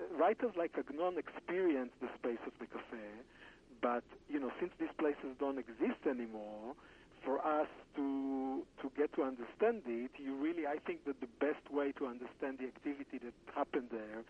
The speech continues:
and why these places were so productive and so important is, is through literature and through the description of these places.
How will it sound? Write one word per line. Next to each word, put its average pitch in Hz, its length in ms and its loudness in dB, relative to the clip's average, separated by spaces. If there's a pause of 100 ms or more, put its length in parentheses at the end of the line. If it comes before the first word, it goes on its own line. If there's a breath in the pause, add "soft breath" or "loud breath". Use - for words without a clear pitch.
(280 loud breath)
and 123 160 -4
why 131 600 2 (120)
these 135 220 -4
places 131 340 0 (100)
were 120 180 -4
so 131 80 2
productive 131 680 0
and 117 160 -10
so 131 140 2
important 135 680 0
is, - 440 -12
is - 0 - (180)
through 294 360 8 (240 loud breath)
literature 139 720 2
and 123 160 -6
through 135 500 6 (300 loud breath)
the 131 80 0
description 127 680 0
of 117 140 2
these 120 200 -4
places. 123 600 4